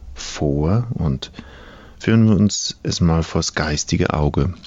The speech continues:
Ein Kind wird in einem armen Stall geboren. Es ist kalt. Und interessant ist für mich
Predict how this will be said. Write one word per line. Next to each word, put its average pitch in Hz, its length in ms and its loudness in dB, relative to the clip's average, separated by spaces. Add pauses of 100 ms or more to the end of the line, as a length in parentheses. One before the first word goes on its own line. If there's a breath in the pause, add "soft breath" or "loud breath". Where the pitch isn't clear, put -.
(600)
Ein 95 220 6
Kind 113 400 4
wird 85 100 2
in 85 140 4
einem 85 220 4
armen 82 300 4
Stall 71 440 0
geboren. 78 760 4 (720 loud breath)
Es - 180 -2
ist - 300 -8
kalt. - 560 -2 (1120 soft breath)
Und 113 80 4
interessant 113 640 4
ist - 240 -2
für 92 140 4
mich - 520 0